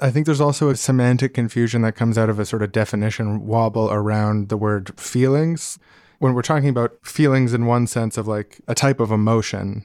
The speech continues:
that's experienced, but also a feeling is like, "I feel that I could run faster than you." But that's not really, like, a feeling feeling. "Oh, I feel like I could be a pilot."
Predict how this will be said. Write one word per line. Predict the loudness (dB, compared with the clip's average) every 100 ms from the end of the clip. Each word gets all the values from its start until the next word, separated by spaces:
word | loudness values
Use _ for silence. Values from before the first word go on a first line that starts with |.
| -6
that's | -6 -4
experienced, | -8 -6 0 0 2 -2 -6 -12 -20 -4
but | 2
also | 2 4 2
a | 2
feeling | 2 2 2
is | 0 -2
like, | -6 -6 -12 -2
"I | 0 -2
feel | -4 -14 -4 0 2 2 0
that | 0 -2 -2 _ _ _ _ _ -4
I | -2
could | 0
run | 2 0
faster | 2 0 0 -2 -4
than | -4
you." | -8 -10 -4
But |
that's | -2 0
not | 0
really, | 2 0
like, | -2 -4
a |
feeling | -6 0 2 4 0
feeling. | 0 0 2 0 -4 _ _ -20 _ _ 0
"Oh, | 2
I | 2
feel | 0 0 2
like | 2
I | 2
could | 2 2
be | 0
a |
pilot." | 0 -4 -2 -4 -6 -10